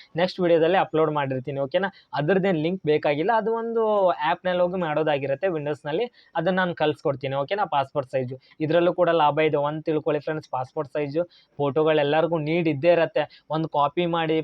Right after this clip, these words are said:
<clears throat> ಮತ್ತೆ ಬಂದವ್ರದ್ದು ಮೊಬೈಲ್, ನಿಮ್ ಮೊಬೈಲ್ ಕ್ಲಿಯರಿಟಿ ಇದ್ರೆ ಫೋಟೋ ಹೊಡ್ದು ನೀವೇ ಪ್ರಿಂಟ್ ತೆಗೆದುಕೊಡಿ, ಎಲ್ಲಾನು ಮಾಡಿ, ಎಲ್ಲಾನು ಸರ್ವಿಸ್ ಬರತ್ತೆ, ಓಕೆನಾ?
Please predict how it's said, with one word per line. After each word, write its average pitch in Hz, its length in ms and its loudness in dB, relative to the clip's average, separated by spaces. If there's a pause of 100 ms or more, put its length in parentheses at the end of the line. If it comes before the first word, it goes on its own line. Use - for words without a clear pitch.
(220)
<clears throat> 165 300 0
ಮತ್ತೆ 147 180 -2
ಬಂದವ್ರದ್ದು 147 460 0
ಮೊಬೈಲ್, 143 320 0
ನಿಮ್ 147 160 -4
ಮೊಬೈಲ್ 143 300 -2
ಕ್ಲಿಯರಿಟಿ 156 340 0
ಇದ್ರೆ 160 160 -2
ಫೋಟೋ 151 300 -2
ಹೊಡ್ದು 160 160 -2
ನೀವೇ 147 200 -2
ಪ್ರಿಂಟ್ 165 300 -4
ತೆಗೆದುಕೊಡಿ, 151 400 -2
ಎಲ್ಲಾನು 226 420 -2
ಮಾಡಿ, 226 160 0
ಎಲ್ಲಾನು 185 340 2
ಸರ್ವಿಸ್ 202 360 -2
ಬರತ್ತೆ, 147 300 0
ಓಕೆನಾ? 160 380 0